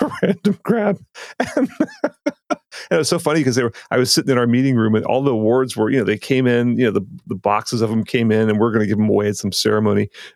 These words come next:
And, um, my, my old mentor, Lance Braithwaite, w-, he and I were, you know, everyone's kinda look at the awards and everybody leaves the room except for me and Lance. And Lance kinda gets up with this sort of dramatic flourish.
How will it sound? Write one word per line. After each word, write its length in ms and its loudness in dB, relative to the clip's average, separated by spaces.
And, 260 2
um, 260 0
my, 360 -2
my 180 2
old 220 2
mentor, 580 0
Lance 260 0
Braithwaite, 640 0
w-, 180 -8
he 140 2
and 100 0
I 120 2
were, 140 0
you 120 2
know, 80 0
everyone's 580 0
kinda 180 0
look 180 0
at 80 -10
the 100 2
awards 420 0
and 80 2
everybody 240 0
leaves 200 2
the 80 2
room 180 2
except 220 -2
for 100 0
me 160 0
and 100 0
Lance. 380 0
And 100 0
Lance 240 0
kinda 220 -2
gets 340 -4
up 200 -2
with 140 -6
this 160 -6
sort 240 0
of 100 -4
dramatic 640 0
flourish. 840 -4